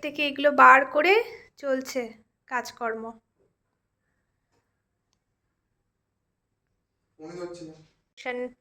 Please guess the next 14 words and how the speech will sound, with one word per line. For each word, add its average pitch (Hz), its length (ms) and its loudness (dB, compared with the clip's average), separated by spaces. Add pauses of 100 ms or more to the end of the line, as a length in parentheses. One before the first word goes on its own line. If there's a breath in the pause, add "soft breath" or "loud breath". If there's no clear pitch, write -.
(140)
তো 247 100 -4
হয়ে 240 240 4
গেছে, 233 240 2
নিউ 233 240 0
ইয়ার 247 200 4
সেলিব্রেশন 240 800 -2
হচ্ছে, 254 480 -10 (1700 soft breath)
নিউ 240 320 -2
ইয়ারের 247 320 6
থার্টি 262 340 2
ফার্স্টেই 269 380 -2
সেলিব্রেশনটা 220 720 -6
করা 202 300 -6
হচ্ছে। 202 420 -12